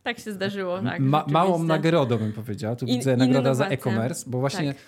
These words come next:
Speaker 2: to, co ostatnio widzę w mediach, e, Cux pojawia się, jest wymieniany,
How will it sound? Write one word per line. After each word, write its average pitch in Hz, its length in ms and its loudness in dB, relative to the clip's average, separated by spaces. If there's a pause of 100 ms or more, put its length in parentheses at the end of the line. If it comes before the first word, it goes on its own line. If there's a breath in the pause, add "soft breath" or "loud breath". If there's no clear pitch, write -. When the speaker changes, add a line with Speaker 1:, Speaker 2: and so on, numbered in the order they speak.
(180 loud breath)
Speaker 2:
to, 160 100 -2
co 160 180 -4
ostatnio 151 380 -6
widzę 139 200 -4
w 123 60 -4
mediach, 117 540 -4 (760)
e, - 40 -20
Cux - 280 -14
pojawia 139 420 -2
się, 131 140 -10
jest 123 140 -6
wymieniany, 123 500 -2